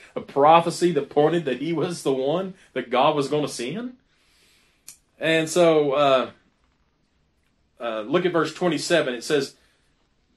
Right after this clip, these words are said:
"To a virgin, espoused to a man whose name was Joseph, of the house of David, and the virgin's name was Mary."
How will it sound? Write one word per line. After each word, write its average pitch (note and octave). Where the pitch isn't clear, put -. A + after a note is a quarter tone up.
"To E3+
a B2+
virgin, C#3
espoused D#3+
to C#3
a C3+
man D#3+
whose C#3
name D3+
was A#2
Joseph, D3
of A2+
the A2
house C#3+
of A2
David, A#2+
and A#2+
the A#2
virgin's A#2+
name B2
was A2
Mary." G#2+